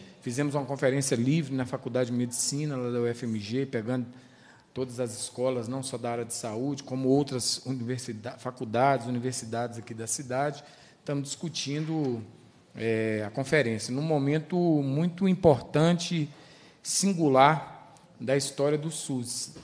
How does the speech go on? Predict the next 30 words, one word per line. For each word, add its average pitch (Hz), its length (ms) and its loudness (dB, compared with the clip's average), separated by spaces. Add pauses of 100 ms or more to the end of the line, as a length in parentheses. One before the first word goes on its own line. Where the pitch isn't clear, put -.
(140)
Ao 113 100 -8
mesmo 139 200 -4
tempo 147 240 -6
que 151 80 -12
a 127 60 -4
gente 135 240 -6
contrib-, 131 400 -8 (120)
com-, 135 240 -4
é, 120 220 2
comemora 131 500 4
os 120 120 0
trinta 170 340 -2
anos, 139 380 0
né, 131 160 -4
do 139 100 -10
sus, 165 480 -4 (340)
a 127 120 -4
gente 147 200 -2
começa 151 360 -2
a - 20 -2
ver 139 200 -4
ele 156 180 -2
ser 151 600 0 (380)
desfacelado. 123 880 0 (640)
Pra 190 160 6
nós, 151 720 4 (180)
do 120 120 -6
movimento 131 480 0
social, 127 1000 4 (220)
é, - 260 -20